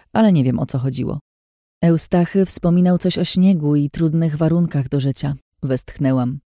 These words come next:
"Ja słyszałam o jakichś potworach, ale to mogła być bójda", odezwała się Vicky. "Żadnych potworów", wzdrygnął się Oliver, a ja nie mogłam powstrzymać parsknięcia.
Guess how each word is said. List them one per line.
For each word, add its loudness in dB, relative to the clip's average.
"Ja 4
słyszałam 0
o 2
jakichś 0
potworach, -2
ale -2
to -2
mogła 0
być -2
bójda", -2
odezwała -2
się -4
Vicky. -8
"Żadnych 0
potworów", -2
wzdrygnął 0
się 0
Oliver, 0
a 2
ja 2
nie 2
mogłam 0
powstrzymać -4
parsknięcia. -4